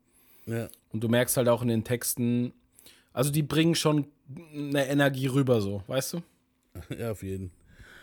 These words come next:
Speaker 1: Das, diesmal war's am Anfang Push. <laughs>
Speaker 2: Richtig.
Speaker 1: Genau, ja. Ja,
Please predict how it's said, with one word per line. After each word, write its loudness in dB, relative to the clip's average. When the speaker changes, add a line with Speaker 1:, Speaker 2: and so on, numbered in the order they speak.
Speaker 1:
Das, 0
diesmal 4
war's 4
am -4
Anfang 0
Push. -2
<laughs> -6
Speaker 2:
Richtig. -2
Speaker 1:
Genau, -2
ja. -12
Ja, -2